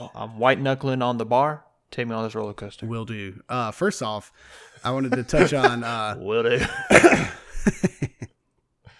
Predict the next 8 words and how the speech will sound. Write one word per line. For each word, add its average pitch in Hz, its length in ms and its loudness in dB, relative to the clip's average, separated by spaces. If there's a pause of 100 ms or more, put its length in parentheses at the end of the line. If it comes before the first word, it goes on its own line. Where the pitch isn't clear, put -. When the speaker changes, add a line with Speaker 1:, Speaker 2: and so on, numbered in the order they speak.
(520)
Speaker 2:
So, 143 280 4
Re- 110 320 -4
Speaker 1:
Okay. 143 100 -6
Speaker 2:
the 139 140 0
Red 175 280 2
Dead 226 140 4
Redemption 160 540 0
two, 113 540 -4